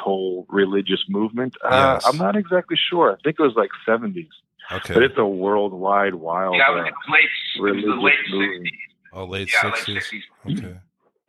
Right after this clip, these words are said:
Speaker 3: Yeah,
Speaker 1: Yeah,
Speaker 3: my,
Speaker 1: and he,
Speaker 3: uh,
Speaker 1: uh,
Speaker 3: yeah. I-, if you,
Speaker 1: And it's,
Speaker 3: back
Speaker 1: and
Speaker 3: in
Speaker 1: it's
Speaker 3: the
Speaker 1: all
Speaker 3: day
Speaker 1: full of, like, uh, the top, uh, like, we went to this, like, we walked across and, like, uh,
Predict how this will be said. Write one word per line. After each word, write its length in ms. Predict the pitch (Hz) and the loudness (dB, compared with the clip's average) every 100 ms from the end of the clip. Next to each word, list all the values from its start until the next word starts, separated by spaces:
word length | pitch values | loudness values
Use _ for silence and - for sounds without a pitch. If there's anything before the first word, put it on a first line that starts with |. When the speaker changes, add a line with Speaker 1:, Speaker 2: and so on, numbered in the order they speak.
| - - | -8 0
Speaker 3:
Yeah, 140 | - 95 | 2 4
Speaker 1:
Yeah, 60 | |
Speaker 3:
my, 160 | 92 90 | 4 4
Speaker 1:
and 200 | - 101 | 2 2
he, 60 | 107 | 4
Speaker 3:
uh, 240 | 104 101 | 4 2
Speaker 1:
uh, 100 | 95 | 0
Speaker 3:
yeah. 60 | 90 | -2
I-, 300 | 92 - - _ _ _ _ _ _ _ _ _ _ _ _ _ - | -2 -4 -8 _ _ _ _ _ _ _ _ _ _ _ _ _ -14
if 380 | - - 156 151 | -12 -8 -6 -6
you, 120 | 160 160 - | -8 -8 -2
Speaker 1:
And 120 | 131 | 2
it's, 60 | 139 | 4
Speaker 3:
back 120 | 135 | 4
Speaker 1:
and 100 | 143 | 2
Speaker 3:
in 60 | 131 | 0
Speaker 1:
it's 40 | |
Speaker 3:
the 60 | 135 | 2
Speaker 1:
all 120 | 175 | 4
Speaker 3:
day 140 | - | 2
Speaker 1:
full 200 | 135 139 120 | 0 0 0
of, 100 | 98 | 0
like, 240 | 110 107 - | -2 -2 0
uh, 240 | 107 101 | 0 0
the 160 | 90 95 - | -4 -12 -2
top, 320 | 110 113 110 | 2 2 2
uh, 220 | 107 98 90 - - | 0 0 -4 -20 -8
like, 140 | 113 104 | -6 -2
we 140 | 117 | 0
went 200 | 120 110 | 2 0
to 80 | 107 | -2
this, 200 | 104 101 - - | -2 -2 -4 -4
like, 100 | 101 | -2
we 100 | 98 | 2
walked 320 | 95 117 - | 4 4 2
across 380 | 98 104 95 92 95 | -2 4 4 2 -4
and, 140 | 95 | -6
like, 240 | 90 90 | -6 -4
uh, 220 | 92 87 | 0 0